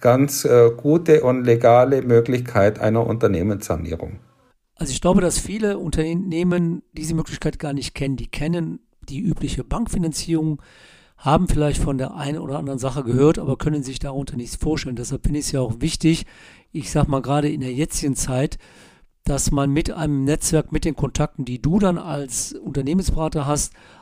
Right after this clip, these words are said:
Speaker 2: auch andere Möglichkeiten oder andere Kanäle dann halt anzapfen kann. Wenn du jetzt zurückblickst auf deine Zeit als Unternehmensberater, was würdest du schätzen,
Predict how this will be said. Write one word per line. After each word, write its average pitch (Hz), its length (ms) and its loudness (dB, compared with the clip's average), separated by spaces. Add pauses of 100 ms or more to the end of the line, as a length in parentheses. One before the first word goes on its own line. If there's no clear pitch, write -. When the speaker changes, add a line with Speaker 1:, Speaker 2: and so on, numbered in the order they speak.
Speaker 2:
auch - 240 -4
andere 190 340 2
Möglichkeiten 143 1040 0 (340)
oder - 280 -2
andere 156 300 0
Kanäle 139 420 -2
dann 131 280 -2
halt 127 320 -4 (300)
anzapfen 139 540 0
kann. 131 300 -14 (680)
Wenn 151 140 -2
du 190 160 2
jetzt 240 160 -2
zurückblickst - 760 -2
auf - 180 -4
deine 165 340 -2
Zeit 120 320 -6
als 131 200 -12
Unternehmensberater, 117 1000 -4 (540)
was 147 240 -2
würdest 196 320 0
du 156 40 -2
schätzen, 190 680 -2